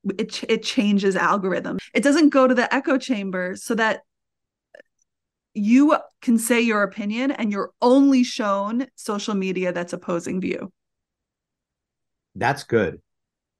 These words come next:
Speaker 2: Presented those views. It's, and then someone would have to say, s-, someone who feels the opposite would have to, you have to say,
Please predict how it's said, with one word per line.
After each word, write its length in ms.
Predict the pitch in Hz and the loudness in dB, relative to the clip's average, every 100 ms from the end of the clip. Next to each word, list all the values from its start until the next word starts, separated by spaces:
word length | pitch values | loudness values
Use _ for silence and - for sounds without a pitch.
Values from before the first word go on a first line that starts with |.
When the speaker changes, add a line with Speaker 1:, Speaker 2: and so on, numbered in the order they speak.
| _ _ _ | _ _ _
Speaker 2:
Presented 720 | 147 131 101 131 139 160 147 | -4 -2 2 2 4 2 2
those 280 | 127 127 107 | 4 4 4
views. 580 | 98 117 113 101 101 - _ _ _ _ _ - | 0 2 4 2 -2 -10 _ _ _ _ _ -8
It's, 160 | 143 | -2
and 260 | 226 190 165 | 0 2 4
then 260 | 175 190 160 | 4 2 0
someone 420 | - 170 156 151 | 0 0 2 0
would 100 | 143 | 0
have 220 | 139 147 | -2 -2
to 100 | - | -6
say, 540 | - - 131 110 92 - _ _ _ _ | -10 -4 -2 -2 -4 -10 _ _ _ _
s-, 160 | - - - | -20 -20 -18
someone 320 | - 143 147 | -4 0 2
who 180 | 139 120 113 - - | 0 -2 -8 -10 -4
feels 360 | 165 170 160 | 2 4 4
the 140 | 117 127 | 4 2
opposite 460 | 123 127 123 - | 2 -2 -8 -8
would 120 | 101 101 | -6 -4
have 240 | 113 113 | -4 -4
to, 180 | 139 120 - | -6 -8 -6
you 120 | 110 | -4
have 200 | 131 131 | -2 -2
to 80 | 143 | -4
say, 340 | - 135 117 | -2 0 -2